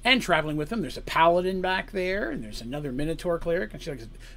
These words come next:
"My entourage are helping, escorting me on this quest,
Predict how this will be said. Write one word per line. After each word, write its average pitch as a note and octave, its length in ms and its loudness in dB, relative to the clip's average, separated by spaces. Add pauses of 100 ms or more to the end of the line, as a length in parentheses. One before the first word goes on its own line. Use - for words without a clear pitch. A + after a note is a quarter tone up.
"My B2 160 -2
entourage D3+ 720 2 (1300)
are B2 120 -2
helping, D3 320 -2 (100)
escorting B3 480 2
me C#3 100 0
on B2 140 -6
this A2 140 -10
quest, C3 340 -8